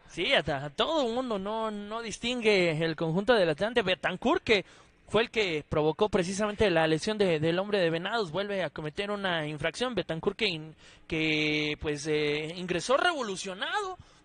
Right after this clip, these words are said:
tuvo dos oportunidades complicadas, pero al final logró hacer contacto con la pelota, aunque no el adecuado para, eh, clarear la portería de Armando Navarrete. Y habrá que, en ese sentido, trabajar de parte de Alex Diego con Betancourt de,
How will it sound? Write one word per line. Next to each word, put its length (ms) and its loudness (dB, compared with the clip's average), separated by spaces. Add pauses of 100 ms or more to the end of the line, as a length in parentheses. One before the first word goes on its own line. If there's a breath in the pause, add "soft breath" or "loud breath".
(120)
tuvo 240 0
dos 180 -4
oportunidades 1120 0 (320 loud breath)
complicadas, 680 -2
pero 140 0
al 80 -2
final 260 -2
logró 240 8
hacer 240 2
contacto 420 -2
con 140 -4
la 100 -4
pelota, 360 0
aunque 320 2
no 140 4
el 80 4
adecuado 380 4
para, 340 2 (420 loud breath)
eh, 720 4
clarear 340 4
la 320 4
portería 460 4
de 220 4
Armando 380 -4
Navarrete. 760 4 (580 loud breath)
Y 180 0
habrá 280 4
que, 360 2
en 120 -2
ese 180 -2
sentido, 400 0
trabajar 440 2
de 100 0
parte 260 0
de 100 6
Alex 240 2
Diego 300 4
con 160 -4
Betancourt 440 0
de, 320 2